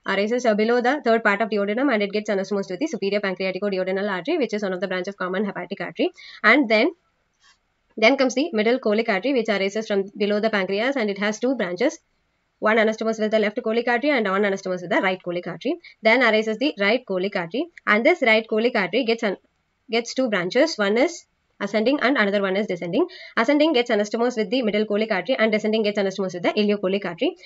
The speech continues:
And then comes our ileocolic artery. Then in case of ileocolic artery, we have two branches, superior and inferior. Superior gets anastomosed with the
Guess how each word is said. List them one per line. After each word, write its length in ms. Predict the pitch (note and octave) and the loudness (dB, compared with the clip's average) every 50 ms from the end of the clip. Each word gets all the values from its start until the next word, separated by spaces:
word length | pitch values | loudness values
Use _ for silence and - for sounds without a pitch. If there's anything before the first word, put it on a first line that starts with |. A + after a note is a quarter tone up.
| - - - - | -20 -8 0 4
And 200 | A3 A3+ C4 C4+ | 4 6 6 6
then 140 | C#4 C#4 D#4 | 6 4 4
comes 240 | D4+ D4 D4 D4 D4+ | 4 4 2 4 4
our 200 | B3+ B3+ C4 D4+ | 2 2 2 2
ileocolic 540 | - A3 G#3+ A3 A#3 A#3+ A3 G3 G3+ A#3+ A3+ | 2 2 2 2 2 2 2 0 0 0 0
artery. 340 | F#3+ E3+ E3 - C4 F4 - _ _ _ - | -2 -2 -2 -2 -4 -4 -4 _ _ _ -6
Then 280 | A#3 A3 B3 B3+ C#4 | 0 2 4 4 4
in 100 | C4 B3+ | 4 4
case 160 | A#3+ B3+ C4 C#4+ | 4 4 4 4
of 80 | C#4+ | 4
ileocolic 420 | C#4 B3 B3+ C#4 C4 C4 B3+ C4 B3+ | 4 6 6 6 6 4 2 4 2
artery, 220 | A#3 A3+ A3+ C#4 | 2 2 2 2
we 80 | B3+ A#3 | 2 2
have 140 | A3+ A3+ | 2 2
two 120 | A3+ A3+ G#3+ | 0 0 -2
branches, 320 | F#3 F#3 F3 E3 - - - | -2 -2 0 0 0 0 0
superior 320 | A3 G#3+ G#3 G#3+ A3 B3 | 0 -2 0 2 2 2
and 180 | A#3+ A#3+ C#4 C4 | 4 4 2 2
inferior. 400 | G3+ E3 F3+ E3+ E3 G3 C#4 E4 | 2 0 -2 -4 -2 -2 -2 -2
Superior 380 | - - B3+ C4+ C4+ C4+ D4 D4 | -2 -2 0 2 4 4 4 4
gets 180 | C#4+ D4+ D4 | 2 2 2
anastomosed 480 | C#4+ A3 G#3 G#3+ - A#3+ A3+ A#3+ C4 - | 2 0 0 -2 -2 -2 0 0 0 0
with 140 | A#3 A3 G3+ | -2 -2 0
the 200 | C4 D#4+ - | 0 0 0